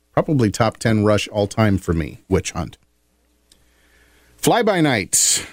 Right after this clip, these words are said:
lands at number six. It's their sophomore outing, their first with Neil writing most of the lyrics, not all, contrary to popular belief, and pounding the drums. Uh, the birth of the professor, Le Professeur. Sure, some of it was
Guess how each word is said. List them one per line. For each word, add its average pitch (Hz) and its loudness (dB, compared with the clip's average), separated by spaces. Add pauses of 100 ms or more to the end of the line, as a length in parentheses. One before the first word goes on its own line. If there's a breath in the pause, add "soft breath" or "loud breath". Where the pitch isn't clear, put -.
lands 127 2
at 131 2
number 104 2
six. - -2
It's - -4
their 101 0
sophomore 117 0
outing, 113 2
their 139 2
first - -2
with 101 -4
Neil 117 2
writing 107 2
most 107 0
of 107 2
the 98 4
lyrics, 110 0
not 117 2
all, 104 -2 (640)
contrary 92 0
to - -8
popular 85 -2
belief, 85 2 (480 soft breath)
and 98 0
pounding 160 2
the 123 0
drums. 107 -2 (200)
Uh, 95 2
the 95 -2
birth 151 0
of 147 2
the 156 4
professor, 139 -2
Le 95 2
Professeur. 104 0 (300)
Sure, 113 0
some 110 2
of 107 4
it 110 0
was 101 0